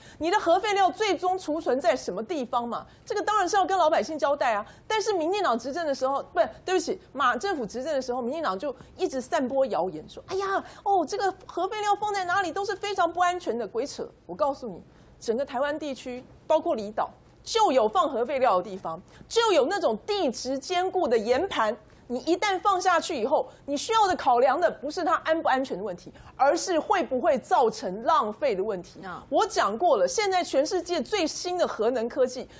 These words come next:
Speaker 1: 它可以把这些核燃料棒的利用率提高到百分之九十六，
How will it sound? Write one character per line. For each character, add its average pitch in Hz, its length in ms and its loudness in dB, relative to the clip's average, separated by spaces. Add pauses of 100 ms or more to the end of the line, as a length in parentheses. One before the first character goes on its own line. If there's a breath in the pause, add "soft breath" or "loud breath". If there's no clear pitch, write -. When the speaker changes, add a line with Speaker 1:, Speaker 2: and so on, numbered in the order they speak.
(120)
Speaker 1:
它 427 240 2
可 370 120 -2
以 349 80 4
把 247 240 2
这 330 140 -2
些 359 80 4
核 247 240 2
燃 240 180 2
料 277 180 2
棒 254 180 0
的 214 100 -4
利 349 260 2
用 294 220 2
率 247 140 -4 (220 loud breath)
提 285 300 0
高 339 240 4
到 339 180 2
百 214 220 0
分 254 160 -4
之 277 100 -6
九 240 240 -2
十 165 200 -12
六， 220 200 -4